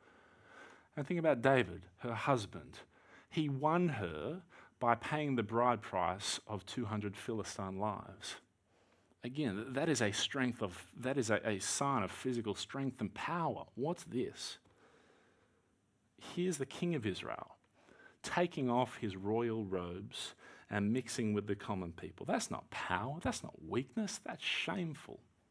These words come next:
At least that's how she saw it. But look at how David responds in verse twenty-two. He says, "I will become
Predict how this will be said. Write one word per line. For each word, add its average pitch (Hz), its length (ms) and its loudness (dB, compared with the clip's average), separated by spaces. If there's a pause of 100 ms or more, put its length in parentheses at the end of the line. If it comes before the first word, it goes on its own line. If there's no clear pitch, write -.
(920)
At 104 80 -6
least 101 240 2
that's 95 220 -6
how 90 140 0
she 90 280 -8
saw - 180 -10 (100)
it. - 100 -18 (1120)
But 170 100 0
look 277 140 0
at 302 60 2
how 247 100 6
David 160 400 10
responds 92 480 -2
in 98 100 0
verse 95 220 0
twenty-two. 90 400 -8
He - 1300 -14
says, 147 180 12
"I 165 160 12
will 190 140 12
become 160 500 6